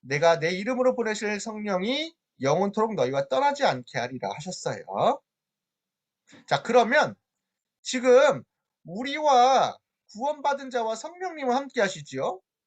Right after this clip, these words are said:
이 성령님은 영원히 함께 하시기 때문에 이 성령님께서 우리에게 모든 것을 가르치고 생각나게 하신다고 하셨어요.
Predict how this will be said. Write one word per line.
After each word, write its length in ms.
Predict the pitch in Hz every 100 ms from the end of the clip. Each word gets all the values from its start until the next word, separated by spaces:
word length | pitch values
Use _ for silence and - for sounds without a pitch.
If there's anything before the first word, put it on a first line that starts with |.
| _ _ -
이 140 | 196
성령님은 720 | 233 302 302 302 262 277 262
영원히 420 | 135 139 262 302 302
함께 320 | 247 226 233
하시기 360 | 214 208 190
때문에 540 | 202 190 202 311 254 - _ _ _ _ _
이 180 | 156 240
성령님께서 1400 | 233 302 339 359 330 302 269 254 226 185 170 226 208 120 - _ -
우리에게 840 | 165 233 240 196 151 208 269 185 - _ -
모든 560 | 160 269 320 330 311
것을 340 | 294 240 240 202
가르치고 680 | - 123 165 - 147 135 135
생각나게 560 | 269 311 311 285 220
하신다고 600 | 185 170 180 151 135 127
하셨어요. 840 | 196 247 - 139 107 101 127 151